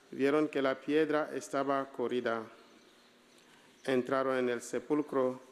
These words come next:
y vieron a un joven sentado a la derecha, vestido de blanco. Él les dijo:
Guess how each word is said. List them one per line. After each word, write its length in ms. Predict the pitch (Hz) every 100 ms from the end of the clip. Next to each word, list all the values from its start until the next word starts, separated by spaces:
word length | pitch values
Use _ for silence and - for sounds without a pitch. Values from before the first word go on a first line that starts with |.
| - - - -
y 140 | 123 120
vieron 340 | 131 139 139
a 80 | 123
un 160 | 127
joven 580 | 127 - 131 127 120 120
sentado 800 | 120 123 117 127 123 120 113 - - - - - -
a 80 | 120
la 160 | 117
derecha, 600 | 110 113 120 - 110 104 - - - - - - - -
vestido 840 | 117 120 117 - 135 127 131 127 -
de 160 | - 123
blanco. 420 | 104 110 107 - - - - - - - - - - - - - - - - - - - - - -
Él 160 | 160 170
les 200 | 160 135
dijo: 440 | 156 131 131 107